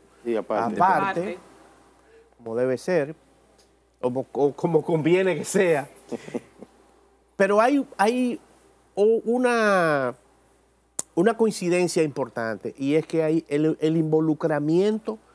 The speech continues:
Speaker 2: de gente del sector privado. En aquella ocasión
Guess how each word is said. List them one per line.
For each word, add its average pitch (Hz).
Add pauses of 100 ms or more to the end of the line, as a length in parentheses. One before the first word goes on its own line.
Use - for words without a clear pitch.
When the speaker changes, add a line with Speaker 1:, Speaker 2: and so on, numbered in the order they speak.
(260)
Speaker 2:
de 143
gente 185
del 165
sector 147
privado. 104 (720)
En 170
aquella 233
ocasión 202